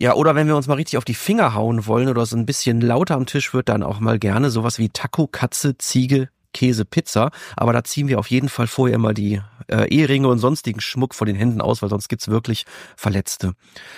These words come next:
Und eine wirkliche Empfehlung jetzt an dieser Stelle, was ich so ein bisschen herausstellen will, weil das in den letzten Jahren doch immer wieder,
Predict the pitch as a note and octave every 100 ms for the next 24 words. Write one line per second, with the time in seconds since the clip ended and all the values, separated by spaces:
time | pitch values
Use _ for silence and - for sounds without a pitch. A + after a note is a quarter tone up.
0 | - - - - _ - A#2+ B2 A#2+ -
1 | - _ _ _ _ _ - B2 B2 C#3+
2 | D#3+ C#3 G#2 - - D#3+ A3 G#3 F#3 -
3 | C#3+ D3 C3+ D3+ D3+ B2 A#2+ C3+ E3+ D#3+
4 | B2+ A2+ G3 - D#3 D3+ D3 C3+ D3 B2
5 | A#2 A#2 - A#2 A#2+ - - A2+ G#2+ A2
6 | G#2+ - C3 D3 B2 C3 C3+